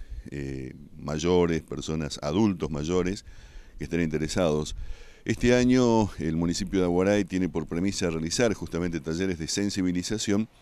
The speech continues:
y a partir del año que viene comenzar con la etapa de capacitación puntualmente para todos aquellos que estén interesados en ser guías de turismo, en ser promotores de turismo.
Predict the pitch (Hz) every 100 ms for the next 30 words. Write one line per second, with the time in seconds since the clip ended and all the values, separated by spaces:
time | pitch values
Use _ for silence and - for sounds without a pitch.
0 | - - - - 95 98 101 92 107 101
1 | 101 104 95 104 104 104 95 87 87 87
2 | 95 95 - 92 95 92 90 62 78 90
3 | 90 82 78 - 95 98 92 85 95 -
4 | 90 90 85 78 80 87 87 87 85 92
5 | 90 _ _ _ _ - 80 78 98 -
6 | 82 95 92 - 73 90 87 78 78 98
7 | 92 87 78 69 67 65 82 80 80 87
8 | 85 76 69 69 78 92 82 87 85 82
9 | 71 - 73 - 73 73 67 110 101 78
10 | 73 65 76 80 85 85